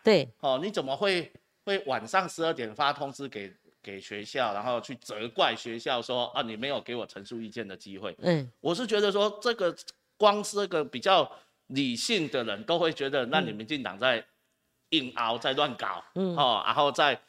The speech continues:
Speaker 2: 再把，把，哦，好像说他们这个审查小组把它打成黑五类。
Speaker 1: 对。
Speaker 2: 哦，啊，所以我感觉这样就不对啊。所以我说好，如果我们论文我们站得住脚，我们要用我们的论述，咱不可以去怕这一种很奇怪的程序问题啊。
Speaker 1: 对，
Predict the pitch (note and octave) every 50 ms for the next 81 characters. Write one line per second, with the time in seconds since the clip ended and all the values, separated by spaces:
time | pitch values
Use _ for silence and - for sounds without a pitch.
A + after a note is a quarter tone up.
0 | _ - _ _ _ - - F3 D#3 D3 C#3+ B2+ G#2+ _ - A2 G#2 G2+ G2+ G2+
1 | G2 F#2+ F#2+ G2+ G#2 - B2+ - G#2+ A2 A#2 A2+ G#2+ G#2 G2+ G2+ G2 G2 G2+ G2+
2 | G2+ G2+ A#2 A2 G2+ G2+ G2+ G#2+ B2 C#3+ D3 C#3+ - D#3 C#3 C3 C#3+ C3 B2+ B2
3 | C3+ B2 A#2 - G#2+ G2 G#2 G2+ G#2 - A2+ B2+ B2+ A2 G2+ - G2+ A2 C#3+ -
4 | A2+ G#2+ G2+ - A2 G#2 B2+ C#3 C#3+ C3+ G#2+ F#2+ A#2+ C#3 B2 F#2+ - - - -
5 | G3 F3+ D3+ C3 A#2+ _ - - B2+ A#2 G2 F2+ - - - G3+ A3+ A3+ G3 A3
6 | G#3 F#3+ G3+ G3+ G#3+ G3+ A3 A3 G#3 E3+ C3+ A#2+ A#2+ A#2 A2 - D#3 C#3+ C3 A#2+
7 | B2 C3+ D3+ F#3+ G3+ G3+ G#3 G3+ G3+ G3+ G3 E3+ - C#3+ B2+ B2+ D#3 F#3 G3+ D#3+
8 | C3+ B2+ B2 C3 E3+ G3+ F#3+ D3 C3 A#2 A#2 A2 G#2 A2+ A#2+ F#3 F3 D3+ C#3 -
9 | E3+ D3+ B2+ - F#2 F#2 F#2+ G#2+ B2+ D3 E3 - F#3+ F#3 D3+ A#2+ A2 G#2+ G#2+ G#2+
10 | A2 G#2+ B2 B2 B2+ F3 F3 D3 C#3+ - - D#3+ C#3+ D#3 E3 D#3+ A#2+ G2+ - D3
11 | C#3+ - D3+ C#3+ - - E3 C#3+ C3 - - - - - - - F3+ E3+ E3+ F3
12 | - B2 G#2 G#2 G2 - B2 G#2 G2+ - - C3+ C#3 - F3+ D#3+ B2+ B2 A#2 -
13 | C#3+ B2 B2 C3+ - E3+ D3 D#3+ D#3+ B2+ G2+ G2+ F#2 E2+ C4 B3 G3 D#3+ C#3+